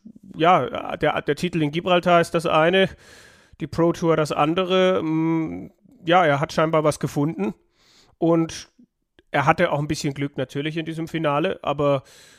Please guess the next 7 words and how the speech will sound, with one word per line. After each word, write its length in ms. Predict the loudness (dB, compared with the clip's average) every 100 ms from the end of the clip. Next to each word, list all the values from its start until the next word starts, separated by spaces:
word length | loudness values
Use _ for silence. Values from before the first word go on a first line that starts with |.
| _ _
prinzipiell 880 | -6 -4 -6 -6 0 0 2 -2 -4 -12
war 260 | -10 -2 0
das 160 | 0
jetzt 180 | -2 -8
nicht 160 | -8 -8
unverdient. 840 | -8 -6 -6 -4 -4 -4 -6 -8 -6
Also 380 | -2 -4 -4